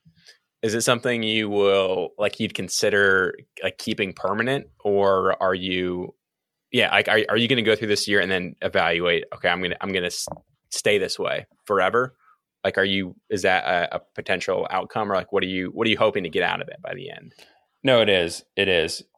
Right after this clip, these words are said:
Speaker 2: I would like to see kind of after a year how I feel, if I wanna go back to it, or if I just can accept,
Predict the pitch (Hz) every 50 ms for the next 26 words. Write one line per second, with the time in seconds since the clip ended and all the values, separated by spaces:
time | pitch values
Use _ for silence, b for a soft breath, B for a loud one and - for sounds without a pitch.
0 | _ _ - - 98 107 104 107 110 107 104 95 95 92 - - 95 - - -
1 | 87 87 87 85 - - 87 85 82 - 80 87 87 - - 92 87 85 82 82
2 | 85 85 82 80 80 80 82 - _ _ - - 104 95 87 82 80 - - 82
3 | 69 60 - - - - - - - 90 87 90 90 85 85 87 95 95 98 95
4 | 98 95 92 92 - - 107 104 107 107 - 87 92 - - 85 85 87 85 -
5 | - - - - - 92 85 82 - - - 95 85 82 - -